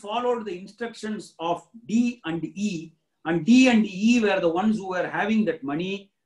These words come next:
and this was handed over to A. Please understand, nothing was recovered from B and C in this case.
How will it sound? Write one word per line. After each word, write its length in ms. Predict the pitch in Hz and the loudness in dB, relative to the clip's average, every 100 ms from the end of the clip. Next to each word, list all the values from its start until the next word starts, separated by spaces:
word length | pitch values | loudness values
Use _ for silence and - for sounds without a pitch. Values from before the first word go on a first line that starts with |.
| - | -12
and 180 | 170 160 | -8 -4
this 140 | 214 226 | -4 0
was 220 | 220 - - | 0 -2 -4
handed 260 | 190 208 196 | -2 0 0
over 380 | 175 175 175 - | -2 -2 -4 -2
to 80 | 233 147 165 | 0 2 0
A. 20 | - _ _ _ _ _ _ _ _ _ _ _ _ - | 0 _ _ _ _ _ _ _ _ _ _ _ _ -4
Please 180 | 240 233 208 | 2 2 2
understand, 460 | 214 - 165 190 247 _ _ - | -2 -4 -6 -6 -10 _ _ -8
nothing 440 | 185 214 302 302 | -6 0 4 4
was 200 | 247 196 190 | 4 0 -4
recovered 420 | 190 254 262 226 208 | -2 0 2 0 -4
from 120 | 214 226 - | -8 -8 -6
B 200 | 214 196 | -6 -6
and 100 | 185 175 - | -6 -12 -12
C 200 | 160 - _ - | -16 -18 _ -12
in 80 | 143 | -8
this 180 | 135 | -8
case. 260 | - 123 | -8 -12